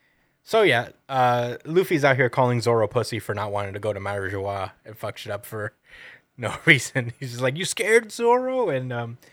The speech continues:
Sanji's obviously freaking out about Vivi and how she feels right now. Um, Chopper is, like, kinda mourning the loss of Cobra because he was so nice to them,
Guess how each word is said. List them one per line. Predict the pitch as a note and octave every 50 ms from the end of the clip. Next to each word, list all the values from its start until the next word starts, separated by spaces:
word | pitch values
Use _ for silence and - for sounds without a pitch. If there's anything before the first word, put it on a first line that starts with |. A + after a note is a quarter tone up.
| _ _ _ _ _ _ _ _ _
Sanji's | - - D3+ D3+ D#3+ D#3+ C#3 C#3+ C3 A#2+
obviously | A#2+ A#2 A2+ A2+ A2+ G#2 - A#2 G#2+
freaking | - A#2 A2 G#2+ - A2 G#2
out | G#2 G#2 G#2+
about | G#2 G2+ G2+ G2
Vivi | G#2+ A2+ A#2 A#2+ A#2 A2 A2+ A2+ A2 A2 G#2 G#2
and | F#2+ G#2
how | A2+ G#2+
she | G2 - - G#2+
feels | F#2+ - A#2 A2+ A2 G#2 G#2
right | G#2+ G2+ G2+ G2+
now. | G2+ G#2 G#2 G#2 G#2 G2+ - - _ - - _ _ _ _ _
Um, | G#2 G#2+ G#2+ G2+ G2 F#2+ F#2+ F#2 F#2+ - -
Chopper | - - A#2+ A2+ A2+ - B2 A2+ G#2+ G#2
is, | G#2 G2 F#2+ G2+
like, | A2 A2 G2 G2 F#2+ -
kinda | A2+ G#2 G2+ G2
mourning | G2 G#2 G#2 G2+ G2+ G2+
the | G2+ G2
loss | G#2 G2 G2 -
of | G2+ G2+
Cobra | - - A2+ A2+ G#2+ A2 A2 G#2+ G#2
because | G2 G2+ - F#2 -
he | - G2+
was | F#2+ G2 -
so | - - G#2 G2+
nice | F#2+ G2 G#2+ A2 -
to | - A2+
them, | G#2+ A2 A2 G#2+ G#2+ G#2+